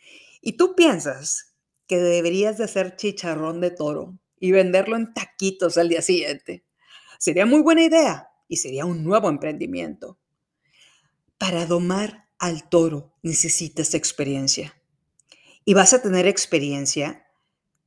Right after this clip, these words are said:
si comes tierra varias veces hasta que domines el arte de montarlo.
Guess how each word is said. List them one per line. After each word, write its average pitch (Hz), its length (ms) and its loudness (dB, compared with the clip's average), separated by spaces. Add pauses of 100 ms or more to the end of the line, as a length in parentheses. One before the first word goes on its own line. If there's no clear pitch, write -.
(100)
si - 260 -2
comes 202 320 -2
tierra 196 240 2
varias 147 320 0
veces 151 560 -6
hasta 165 380 -4
que 156 160 -4
domines 170 720 -4
el 151 280 -2
arte 143 500 -6
de 151 140 -4
montarlo. 143 680 -4